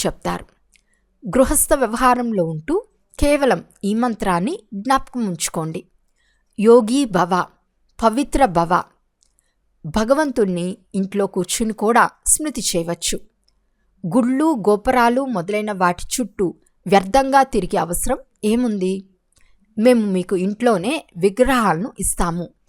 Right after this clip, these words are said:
ఇక్కడే కూర్చుని స్మృతి చేయండి. ఎదురు దెబ్బలు తినేందుకు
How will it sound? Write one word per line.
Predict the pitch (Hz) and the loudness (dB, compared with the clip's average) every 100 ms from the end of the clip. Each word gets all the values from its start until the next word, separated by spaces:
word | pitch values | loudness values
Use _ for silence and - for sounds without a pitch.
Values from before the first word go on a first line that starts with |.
| _ _ - | _ _ -10
ఇక్కడే | - 302 302 | -4 2 2
కూర్చుని | 262 - - 151 - - | 2 -4 -4 -6 -8 -8
స్మృతి | - 285 233 | -6 -6 -4
చేయండి. | 196 185 165 170 180 - _ _ _ - | -2 0 -2 -4 -8 -12 _ _ _ 0
ఎదురు | 196 240 | 2 2
దెబ్బలు | 269 269 269 262 | 2 2 2 -2
తినేందుకు | 254 202 196 202 170 - 311 - | -2 -4 -4 -6 -8 -8 -8 -8